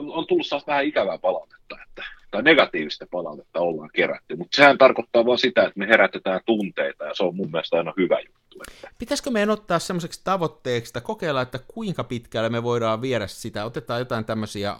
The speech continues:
Speaker 2: aiheita, jossa olisi oikein ristiriitaisia, ja sitten viedään ne ihan ääripäähän, ja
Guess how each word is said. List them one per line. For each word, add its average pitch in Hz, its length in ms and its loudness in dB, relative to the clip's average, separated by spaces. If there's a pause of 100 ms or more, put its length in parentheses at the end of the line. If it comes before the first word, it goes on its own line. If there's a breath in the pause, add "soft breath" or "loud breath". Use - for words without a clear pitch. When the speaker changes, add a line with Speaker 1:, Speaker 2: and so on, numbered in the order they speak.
Speaker 2:
aiheita, 107 540 -4
jossa 90 340 -4
olisi 92 240 -6
oikein 92 400 -6
ristiriitaisia, 87 1120 -10
ja 87 100 -8
sitten - 380 -8 (680 soft breath)
viedään 120 360 0
ne 123 80 -2
ihan 127 220 0
ääripäähän, 87 720 -4
ja 85 180 -10